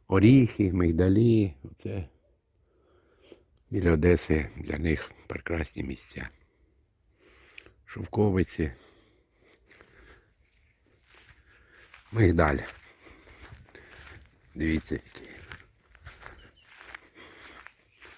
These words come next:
Сипаний, сипаний, сипаний і росте гарно дуже.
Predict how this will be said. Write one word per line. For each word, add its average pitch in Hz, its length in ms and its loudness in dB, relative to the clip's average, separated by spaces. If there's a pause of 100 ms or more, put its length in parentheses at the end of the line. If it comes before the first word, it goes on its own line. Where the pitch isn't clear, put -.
(600)
Сипаний, 71 640 -4 (280)
сипаний, 78 760 -2 (1300)
сипаний 78 500 -4
і 76 60 0
росте 85 360 0
гарно 73 420 -2
дуже. 69 280 -8